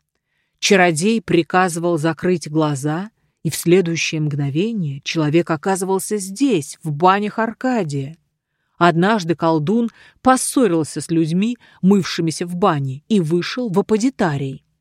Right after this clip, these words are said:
Спустя немного времени, в сильном испуге, избивая друг друга с ног, выбежали оттуда и все прочие.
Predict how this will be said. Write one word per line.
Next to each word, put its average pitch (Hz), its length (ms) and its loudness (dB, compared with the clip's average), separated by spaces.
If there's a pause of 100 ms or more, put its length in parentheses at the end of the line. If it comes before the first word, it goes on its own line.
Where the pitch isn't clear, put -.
(520)
Спустя 208 580 0
немного 180 460 0
времени, 160 580 -2 (400)
в - 80 -14
сильном 202 420 4
испуге, 190 600 -4
избивая 175 480 0
друг 160 220 -2
друга 170 320 0
с - 160 -8
ног, 180 340 -2 (360)
выбежали 180 520 2
оттуда 226 400 -2
и 180 80 0
все - 240 -2
прочие. 220 680 -2